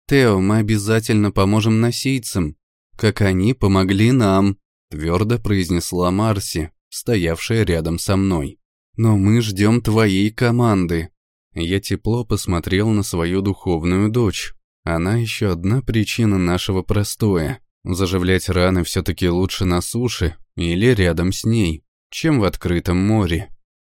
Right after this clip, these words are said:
К тому же в сумраке частенько больным и раненым становится гораздо хуже. Ведь все знают, что сумрак пьет жизнь, а присосаться к ослабленным организмам у него выходит быстрее,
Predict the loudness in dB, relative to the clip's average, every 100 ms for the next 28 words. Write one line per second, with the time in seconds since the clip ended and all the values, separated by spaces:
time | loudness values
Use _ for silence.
0 | -10 -2 0 2 0 0 -2 0 0 0
1 | 0 -2 -2 -6 -4 0 2 2 2 2
2 | 2 2 2 2 2 2 2 2 0 -2
3 | 0 0 -2 -4 -4 -2 0 2 0 -2
4 | -4 -2 -2 -2 -2 -8 -12 _ _ -6
5 | -6 -6 -4 -4 0 2 2 -2 -2 -2
6 | 0 2 2 2 -2 -4 0 0 -2 -2
7 | 0 0 -2 -4 -6 _ _ _ _ -8
8 | -6 -2 -4 -2 -4 -2 -6 -4 -4 -4
9 | -4 -2 -2 0 0 0 -2 -2 -2 -2
10 | -2 -2 0 0 -2 -8 -4 0 2 0
11 | 0 -2 -4 -2 -2 -2 -2 -2 -2 -4
12 | -2 0 0 -4